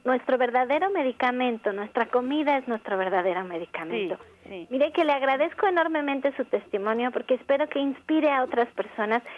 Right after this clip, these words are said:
Speaker 1: Esa es la idea de los testimonios, de que nos animemos a tomar cartas en el asunto de nuestra salud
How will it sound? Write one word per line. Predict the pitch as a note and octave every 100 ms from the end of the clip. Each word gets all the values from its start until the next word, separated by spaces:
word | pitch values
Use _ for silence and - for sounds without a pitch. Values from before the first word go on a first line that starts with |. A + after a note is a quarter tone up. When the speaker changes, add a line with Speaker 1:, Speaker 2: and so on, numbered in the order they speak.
| -
Speaker 1:
Esa | F4+ G#4
es | F#4+
la | E4
idea | C#4+ C4+ C4+
de | C4
los | A3+ A3
testimonios, | - G3 F#3+ F#3 G3 G3 F#3+ - - -
de | B3
que | C4+
nos | C4+ C#4
animemos | B3+ C4 C4 C#4 D4+
a | D4+
tomar | - A3+ A#3+ B3+
cartas | B3 A#3+ A#3+ A#3+
en | A3+
el | G3
asunto | G3+ - A#3 A#3
de | A#3
nuestra | A3 A3 G#3 G3+
salud | F#3+ A#3